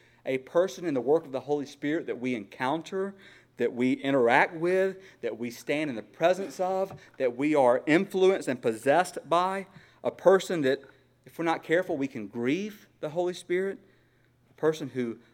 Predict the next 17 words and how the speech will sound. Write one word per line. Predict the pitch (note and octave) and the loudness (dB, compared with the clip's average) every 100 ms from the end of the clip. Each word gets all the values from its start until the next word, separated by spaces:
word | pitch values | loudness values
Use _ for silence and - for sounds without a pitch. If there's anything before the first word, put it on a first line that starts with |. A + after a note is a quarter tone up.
| _ | _
loves | A2 B2 F3 E3+ G3 | -2 2 2 0 -6
us, | G3 G#3 - - _ _ _ _ _ | -6 -8 -16 -20 _ _ _ _ _
who | - D#3 | -4 0
knows | C#3+ E3 G3 D3+ | 2 4 4 2
at | D3+ | -2
any | C#3+ F3+ | -2 -4
points | F#3+ - F#3 F#3+ E3+ | -6 -6 -4 -4 -4
in | D3+ | 0
our | C#3 | 2
lives | C3+ E3 F3+ E3+ | 2 2 0 -2
the | C3 | -4
number | C#3 E3 C#3+ | -4 -2 -4
of | - _ _ | -6 _ _
hairs | - F3+ F#3+ F3 | 0 4 4 2
on | |
our | C#3+ B2+ | 0 -2
head. | C#3+ F3+ G#3 | 0 2 2